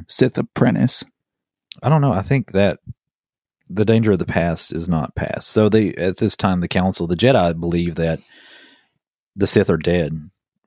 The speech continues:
Speaker 2: And there's no way, like, even at the very end of the book, when Obi-Wan's talking to Padme and kind of talking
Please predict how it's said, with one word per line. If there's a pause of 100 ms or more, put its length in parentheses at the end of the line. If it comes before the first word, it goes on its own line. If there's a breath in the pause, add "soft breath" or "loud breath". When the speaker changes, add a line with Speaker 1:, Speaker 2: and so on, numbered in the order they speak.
Speaker 2:
And
there's
no
way,
like,
even
at
the
very
end
of
the
book,
when
Obi-Wan's
talking
to
Padme
and
kind
of
talking